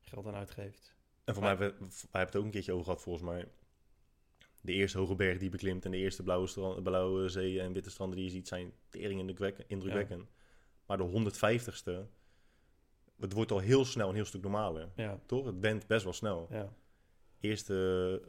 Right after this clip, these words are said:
Speaker 2: vijf sterren hotel of zes sterren of acht sterren hotel waar je in slaapt, denk je, "Zo, dikke shit."
Speaker 1: Mhm.
Speaker 2: Maar de vijftigste waar je binnenkomt, ja, dan, dan weet je het wel weer, weet je wel. Je
Speaker 1: Ja.
Speaker 2: weet weer hoe je behandeld wordt. Je weet weer dat de receptie, eh, heerlijk ruikt. Je weet weer dat je bedden f-, te-,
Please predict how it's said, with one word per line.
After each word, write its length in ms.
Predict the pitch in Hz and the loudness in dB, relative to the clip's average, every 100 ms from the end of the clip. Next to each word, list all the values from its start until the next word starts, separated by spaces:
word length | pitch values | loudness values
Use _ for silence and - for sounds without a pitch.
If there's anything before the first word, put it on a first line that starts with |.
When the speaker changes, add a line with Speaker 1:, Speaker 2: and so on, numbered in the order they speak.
| - | -16
Speaker 2:
vijf 280 | - 90 90 | -4 0 0
sterren 260 | - 95 92 | 0 0 0
hotel 200 | 92 92 | 0 -4
of 100 | - | -6
zes 160 | 95 | -10
sterren 280 | - 98 90 | -8 -6 -6
of 120 | - - | -8 -6
acht 200 | - - | -6 -4
sterren 200 | 104 95 | 0 0
hotel 140 | 95 | 2
waar 100 | 98 | 2
je 60 | 92 | 0
in 60 | |
slaapt, 240 | - 95 92 | 0 0 0
denk 160 | 92 - | -2 -4
je, 300 | 95 92 95 - - | -4 -4 -8 -16 -12
"Zo, 360 | - 78 - - - | -8 -8 -10 -18 -16
dikke 240 | 104 98 - | -6 -6 -2
shit." 320 | 101 110 - - - | -2 -2 -4 -20 -10
Speaker 1:
Mhm. 300 | - 107 110 131 - - - - | -4 -2 -2 -6 -10 -20 -20 -8
Speaker 2:
Maar 120 | 92 | -8
de 60 | 90 | 2
vijftigste 440 | 107 120 123 - | 6 6 2 0
waar 100 | 95 | 2
je 60 | 90 | 2
binnenkomt, 460 | 90 90 92 95 | 0 -2 -4 -2
ja, 140 | 107 95 | 0 0
dan, 220 | 82 82 87 | 0 -6 -6
dan 160 | 95 85 | -4 0
weet 120 | 90 | 0
je 20 | 107 | 0
het 100 | 98 | 0
wel 100 | 92 | 0
weer, 140 | 85 | 0
weet 160 | 80 87 | -4 -4
je 60 | 98 | -2
wel. 100 | 101 | -2
Je 60 | |
Speaker 1:
Ja. 60 | 87 | 0
Speaker 2:
weet 220 | 87 95 | 0 2
weer 100 | 95 | 2
hoe 100 | 92 | 0
je 60 | 87 | 2
behandeld 320 | 90 92 90 | 0 0 -2
wordt. 240 | 92 90 | -2 -2
Je 60 | 90 | 2
weet 220 | 92 101 | 2 2
weer 100 | 98 | 0
dat 140 | 95 | -2
de 40 | 95 | -4
receptie, 520 | 92 95 - 92 90 | -6 -6 -6 -6 -4
eh, 380 | 92 92 92 92 - 90 | -2 0 -2 -4 -6 -2
heerlijk 320 | 92 98 95 | 0 0 2
ruikt. 440 | 95 92 92 - - - - - - | 4 4 2 -4 -18 -20 -20 -16 -4
Je 80 | |
weet 100 | 95 | 2
weer 100 | 98 | 4
dat 80 | 101 | 2
je 80 | 98 | 2
bedden 200 | 98 95 | 2 2
f-, 240 | - - - - - | -4 -12 -12 -12 -10
te-, 280 | - - | -10 -8